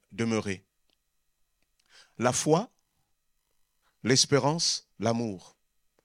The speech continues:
L'espérance, c'est l'espoir. L'espoir doit toujours demeurer. Romains huit dit, dit, « C'est en espérance que nous avons été sauvés. »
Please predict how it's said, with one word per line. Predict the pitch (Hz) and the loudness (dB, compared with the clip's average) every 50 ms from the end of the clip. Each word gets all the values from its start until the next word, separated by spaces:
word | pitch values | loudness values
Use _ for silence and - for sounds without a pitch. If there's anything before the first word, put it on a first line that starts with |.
| _ _ _ _ _ _ - | _ _ _ _ _ _ 0
L'espérance, | 127 165 170 - - - 180 175 160 190 208 220 226 208 - - - _ _ _ _ _ | 2 4 4 4 4 2 0 0 0 0 -2 -2 -2 -4 -6 -8 -10 _ _ _ _ _
c'est | - - 175 170 | 0 2 4 4
l'espoir. | 170 170 170 - - - 196 196 190 - - - - - - _ _ _ _ _ _ _ _ _ _ _ _ _ _ _ _ _ _ _ _ _ _ _ _ _ _ _ _ _ _ _ _ _ _ _ _ _ _ _ - | 4 4 4 2 2 0 0 0 0 -2 -8 -14 -20 -20 -20 _ _ _ _ _ _ _ _ _ _ _ _ _ _ _ _ _ _ _ _ _ _ _ _ _ _ _ _ _ _ _ _ _ _ _ _ _ _ _ -2
L'espoir | 160 175 165 - - - 240 254 233 196 | 2 4 4 4 2 2 0 0 2 4
doit | 175 190 185 | 2 2 2
toujours | - 220 214 175 190 175 | 2 2 2 2 2 2
demeurer. | 151 135 180 180 185 185 180 208 220 180 - _ _ _ _ _ _ _ _ _ _ _ _ _ - - | 4 6 6 6 6 4 4 2 -2 -4 -6 _ _ _ _ _ _ _ _ _ _ _ _ _ -6 -4
Romains | 147 139 196 214 233 247 | 4 6 8 8 10 8
huit | 240 220 247 262 - - | 8 8 6 4 2 2
dit, | 190 220 | 0 2
dit, « | 175 240 262 247 - - - - | 4 4 4 4 2 -6 -2 0
C'est | - - - 226 | 2 4 6 6
en | 202 220 226 | 6 6 6
espérance | 247 262 - - - - - 285 277 254 311 349 330 277 - - | 6 6 6 6 4 4 4 4 6 8 8 6 8 6 4 4
que | - 185 | 4 2
nous | 175 170 156 156 | 2 2 2 2
avons | 147 131 135 127 | 2 2 2 -2
été | 120 - - | -4 -2 -2
sauvés. » | 117 - - 110 101 95 98 92 90 - | -2 0 -2 -2 -4 -8 -12 -14 -16 -16